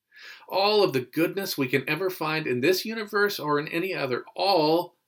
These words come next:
a gift. Gifts from God, the God who loves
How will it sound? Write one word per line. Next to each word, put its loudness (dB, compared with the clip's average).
a -2
gift. 0
Gifts -2
from -6
God, -6
the 0
God -2
who 0
loves -2